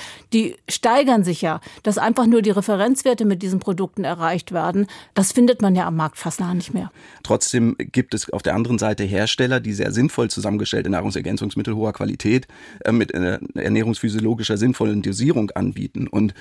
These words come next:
Speaker 2: wenn wir eben eher dahin gehen, dass wir den Verbraucher dahingehend eben aufklären, ähm,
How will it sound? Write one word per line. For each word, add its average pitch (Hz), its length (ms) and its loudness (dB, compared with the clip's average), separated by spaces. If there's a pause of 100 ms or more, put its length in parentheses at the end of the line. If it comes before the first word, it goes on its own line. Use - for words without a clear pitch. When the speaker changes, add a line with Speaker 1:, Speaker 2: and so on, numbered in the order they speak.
(180)
Speaker 2:
wenn 110 160 2
wir 104 120 2
eben 95 160 0
eher 104 200 2
dahin 113 460 2
gehen, 131 380 4 (260)
dass 107 160 0
wir 117 80 -2
den 104 120 2
Verbraucher 104 420 2
dahingehend 104 480 2
eben 87 180 2
aufklären, - 680 0
ähm, 95 260 0